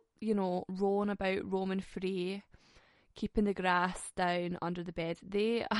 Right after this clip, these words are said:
<laughs> they are stuffed in a suitcase with various other <laughs> items, um, which can only be described as crap. And that's where they live. And I feel like they really like it. They don't complain much. They've not got too much to say for themselves. So, you know, a home's a home at the end of the day.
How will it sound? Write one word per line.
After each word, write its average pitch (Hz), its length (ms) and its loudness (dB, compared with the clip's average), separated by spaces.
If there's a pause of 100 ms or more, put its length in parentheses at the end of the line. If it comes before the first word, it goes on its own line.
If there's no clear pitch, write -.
(320)
<laughs> - 460 -12
they 208 160 4
are 233 120 6
stuffed - 460 2
in 269 80 2
a 262 80 2
suitcase - 840 -4
with 175 260 -4
various 208 720 2
other 185 340 0
<laughs> - 40 -8
items, 185 680 0 (960)
um, 185 340 2
which - 180 -6
can 233 200 -4
only 269 260 -2
be 269 100 -4
described 208 420 -4
as 175 120 -8
crap. - 520 -2 (580)
And 262 520 2
that's 285 320 -4
where 320 100 -2
they 311 140 -4
live. 285 160 -2
And 285 180 2
I 294 100 -2
feel 349 260 -2
like 392 180 -2
they 359 140 -2
really 269 300 -2
like 190 340 -4
it. 247 100 -2
They 240 80 -4
don't 254 200 -2
complain 202 420 0
much. - 440 -8 (300)
They've 202 140 -4
not 214 100 -2
got 247 160 -6
too 190 200 -4
much 175 200 -4
to 185 80 -8
say 175 200 -4
for 175 100 -12
themselves. 165 520 -8
So, 202 320 -4
you 196 120 -6
know, 175 280 -4
a - 60 -6
home's 220 280 0
a 269 80 -2
home 180 200 -2
at 170 60 -10
the 113 80 -8
end 165 100 -6
of 170 80 -8
the 170 80 -18
day. 147 260 -6